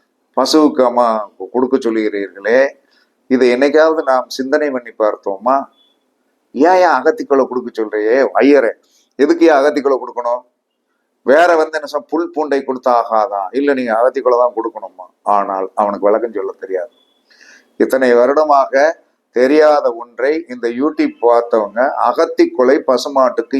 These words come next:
ஏன் கொடுக்கப்படுகிறது? வேற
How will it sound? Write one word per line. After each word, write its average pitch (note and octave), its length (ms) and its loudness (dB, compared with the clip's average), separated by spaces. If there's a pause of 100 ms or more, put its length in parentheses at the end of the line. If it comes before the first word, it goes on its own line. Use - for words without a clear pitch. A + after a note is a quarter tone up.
(140)
ஏன் B2 180 -4
கொடுக்கப்படுகிறது? A2 680 -8 (2750)
வேற A2 160 2